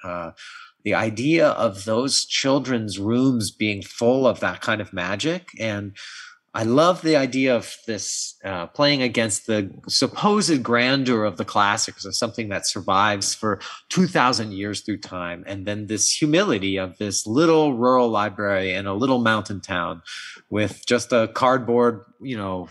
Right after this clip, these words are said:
series of decorations and clouds hanging from the sky. I always wanted to play with that juxtaposition of the kind of mundane and the very special.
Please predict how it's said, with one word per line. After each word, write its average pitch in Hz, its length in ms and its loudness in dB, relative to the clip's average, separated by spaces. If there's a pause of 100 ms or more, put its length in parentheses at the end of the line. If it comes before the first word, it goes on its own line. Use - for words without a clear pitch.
series 127 560 2
of 95 100 -6
decorations 92 840 -4
and 82 120 -18
clouds 92 440 0
hanging 95 260 -10
from 85 220 -12
the 80 80 -16
sky. 85 400 -6 (400)
I 123 80 2
always 139 220 2
wanted 131 240 -2
to 120 60 0
play 117 320 2
with 104 200 -4
that 92 320 -4
juxtaposition 104 800 -4
of 87 140 -8
the 87 100 -10
kind 92 300 -6
of 90 220 -10 (260)
mundane 117 720 0
and 95 260 -8
the 92 80 -6
very 92 240 -2
special. 80 540 -8